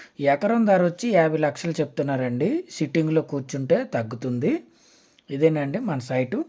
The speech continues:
మన ఛానల్ కొత్తగా చూస్తున్న వారు సబ్స్క్రైబ్ చేయవలసిందిగా కోరుకుంటున్నాను. మన YouTube ఛానల్‌లో వీడియోస్ అన్నీ చాలా జెన్యూన్‌గానే ఉంటాయండి. ఇది తార్ రోడ్డుకు ఆనుకొని ఉంటుంది. రోడ్ ఫేసింగ్ కూడా చాలా ఎక్కువ ఉంటుందండి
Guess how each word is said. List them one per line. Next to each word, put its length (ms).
మన 140
ఛానల్ 340
కొత్తగా 360
చూస్తున్న 420
వారు 180
సబ్స్క్రైబ్ 500
చేయవలసిందిగా 640
కోరుకుంటున్నాను. 720
మన 240
YouTube 400
ఛానల్‌లో 440
వీడియోస్ 400
అన్నీ 260
చాలా 220
జెన్యూన్‌గానే 680
ఉంటాయండి. 560
ఇది 180
తార్ 280
రోడ్డుకు 300
ఆనుకొని 360
ఉంటుంది. 460
రోడ్ 240
ఫేసింగ్ 400
కూడా 200
చాలా 260
ఎక్కువ 300
ఉంటుందండి 560